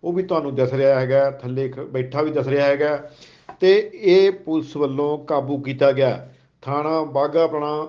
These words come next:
ਅਧੀਨ ਆਉਂਦੇ ਪਿੰਡ ਵਿੱਚ ਬੀਤੇ ਦਿਨਾਂ ਦੇ ਵਿੱਚ ਇੱਕ ਲੜਕੀ ਨਾਲ ਗੈਂਗ ਰੇਪ ਕੀਤਾ ਗਿਆ ਸੀ, ਜਿਸ ਦੀਆਂ ਤਸਵੀਰਾਂ ਤੁਸੀਂ ਦੇਖ ਰਹੇ ਹੋ। ਉਹ ਆਰੋਪੀ ਵੀ ਕਾਬੂ ਕਰ ਲਿਆ ਗਿਆ ਹੈਗਾ ਤੇ ਇਸ, ਇਹ ਜਾਂਚ ਦੇ ਵਿੱਚ ਅੱਗੇ ਜਾ ਕੇ ਹੋਰ ਕੀ ਕੀ ਖੁਲਾਸੇ ਹੋਣਗੇ,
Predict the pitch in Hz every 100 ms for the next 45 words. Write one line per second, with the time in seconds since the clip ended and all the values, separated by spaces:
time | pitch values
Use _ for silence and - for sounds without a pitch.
0 | - 135 139 131 139 131 135 147 143 139
1 | 139 139 139 139 143 131 104 - - _
2 | _ 123 151 - - 165 147 139 139 131
3 | 127 135 131 135 139 147 - - 131 131
4 | 131 131 135 131 123 120 127 131 120 120
5 | 120 123 120 120 - 127 127 127 127 123
6 | 127 98 - _ _ _ _ 135 139 143
7 | 139 127 135 139 143 127 123 143 147 143
8 | - _ - 147 143 123 147 143 160 160
9 | 151 143 135 123 131 127 127 123 131 131
10 | 139 131 139 139 - - _ _ _ -
11 | 185 208 208 - _ _ _ 185 190 151
12 | - - _ _ _ - - _ 262 185
13 | 135 160 175 185 190 180 151 160 160 156
14 | 160 139 165 165 190 185 180 156 143 127
15 | 139 131 143 -